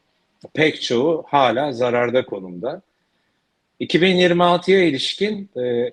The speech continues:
hem yeni uygulanacak vergi usulleri hem buna ilişkin torba yasa ve onun getirecekleri de artık, e, netleşmeye ve konuşulmaya başladı.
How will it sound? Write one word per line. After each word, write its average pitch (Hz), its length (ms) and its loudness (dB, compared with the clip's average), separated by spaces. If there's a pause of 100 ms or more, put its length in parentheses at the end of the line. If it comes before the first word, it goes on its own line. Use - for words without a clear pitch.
(100)
hem 160 440 -2 (200)
yeni 135 300 2
uygulanacak 117 600 0
vergi 113 560 0 (340)
usulleri 107 600 -2
hem 120 300 0 (340)
buna 113 340 0
ilişkin 107 380 0
torba 110 440 2
yasa 117 460 2 (600)
ve 117 160 6
onun 117 300 2
getirecekleri 113 800 0
de 131 140 6
artık, 123 500 -2 (100)
e, 107 260 -4
netleşmeye 123 600 2
ve 147 80 4
konuşulmaya 123 560 2
başladı. 101 540 0